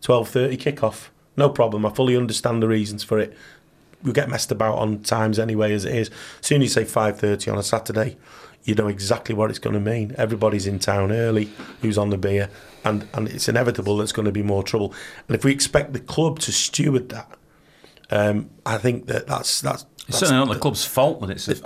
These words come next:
Speaker 2: well, it, it is in the sense
Speaker 1: it's
Speaker 2: that they take the
Speaker 1: difficult.
Speaker 2: money, but, but they don't cha-, decide the
Speaker 1: It's not, I
Speaker 2: kickoff
Speaker 1: don't blame
Speaker 2: times.
Speaker 1: the club. I think they've got a massive task to deal with that on match day. I think it's really difficult. I mean, you know, we go to a lot of away games,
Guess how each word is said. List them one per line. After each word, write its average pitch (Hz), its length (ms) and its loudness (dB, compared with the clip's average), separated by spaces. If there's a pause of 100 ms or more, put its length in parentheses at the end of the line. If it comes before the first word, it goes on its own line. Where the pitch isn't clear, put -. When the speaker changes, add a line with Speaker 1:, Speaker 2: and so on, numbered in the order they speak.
Speaker 2:
well, 165 160 8
it, - 140 0 (180)
it - 160 0
is - 160 2
in 156 100 2
the 139 60 4
sense 143 280 2
Speaker 1:
it's 143 120 0
Speaker 2:
that 127 80 4
they 160 60 6
take 160 80 0
the 160 60 6
Speaker 1:
difficult. 147 280 6
Speaker 2:
money, 123 320 6
but, 120 380 2
but - 320 0
they 135 240 6
don't 120 220 2
cha-, 123 240 0 (280)
decide 127 320 4
the - 40 6
Speaker 1:
It's 147 100 4
not, 165 140 6
I 151 40 8
Speaker 2:
kickoff 113 40 8
Speaker 1:
don't 190 160 6
blame 175 220 6
Speaker 2:
times. 165 60 2
Speaker 1:
the 135 80 4
club. - 220 0
I 139 60 2
think 131 220 0
they've 139 160 4
got 127 160 2
a 135 60 -2
massive 139 500 2
task - 460 -4 (260)
to 120 100 0
deal 139 260 4
with 113 140 0
that 110 280 -6 (400)
on 110 140 2
match - 280 0
day. 110 200 2
I 107 60 -4
think 117 260 -4
it's - 180 -8
really 117 260 -2
difficult. 113 500 -4
I 113 40 -2
mean, 117 220 -2 (480)
you 127 80 0
know, 127 120 4
we 120 120 2
go 131 160 2
to 123 140 0
a 127 40 2
lot 135 140 6
of 117 100 0
away 135 260 4
games, 131 500 0